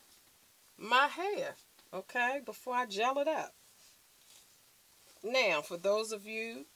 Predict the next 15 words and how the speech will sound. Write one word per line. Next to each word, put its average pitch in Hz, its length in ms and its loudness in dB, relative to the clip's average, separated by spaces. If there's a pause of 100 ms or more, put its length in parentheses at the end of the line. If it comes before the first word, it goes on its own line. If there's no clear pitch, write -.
(220)
who 190 180 -4
have 170 160 0
been 170 140 -6
watching 190 340 0
me 202 140 -6
for 196 200 -4
a 190 60 -2
while, 190 340 2
you 185 200 -6
know 175 200 2
that 165 140 -6
I 170 120 -2
have 156 220 -8
only 170 300 -6
done 160 460 -2